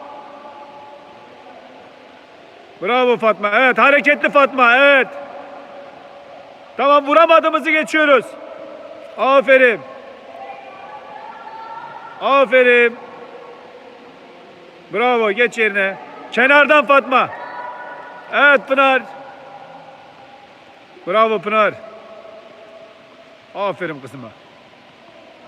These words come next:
Bravo kızıma. Aferin kızıma.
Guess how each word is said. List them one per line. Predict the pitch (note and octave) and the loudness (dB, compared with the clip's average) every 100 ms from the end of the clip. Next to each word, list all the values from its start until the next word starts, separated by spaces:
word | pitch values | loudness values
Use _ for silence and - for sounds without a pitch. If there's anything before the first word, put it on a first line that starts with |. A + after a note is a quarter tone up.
| - - - - | -20 -20 -20 -10
Bravo | D3+ D#3+ D3+ | -8 -6 -8
kızıma. | B2+ B2 A#2+ G#2 - - - - - - - - - - - - - - - | -12 -18 -20 -20 -20 -20 -20 -20 -20 -20 -20 -20 -20 -20 -20 -20 -20 -20 -16
Aferin | D#3+ F3 D#3+ - E3 D3+ | -14 -14 -16 -14 -14 -14
kızıma. | D3 D3 D3+ C3+ | -16 -12 -10 -10